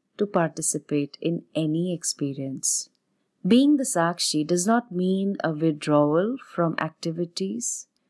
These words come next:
or a withdrawal from life. To see the water in the ocean,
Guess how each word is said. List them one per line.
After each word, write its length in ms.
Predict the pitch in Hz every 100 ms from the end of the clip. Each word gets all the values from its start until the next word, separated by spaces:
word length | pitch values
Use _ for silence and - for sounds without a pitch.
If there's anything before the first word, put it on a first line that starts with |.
| _ _
or 160 | 170 185
a 80 | 190
withdrawal 640 | 165 156 156 147 147 160
from 240 | 165 170 175
life. 540 | 151 139 - - - _ _
To 80 | -
see 260 | 208 247 262
the 140 | 247
water 440 | 185 180 175 190 185 -
in 160 | 175
the 180 | 165 165
ocean, 600 | 165 - - 160 151 -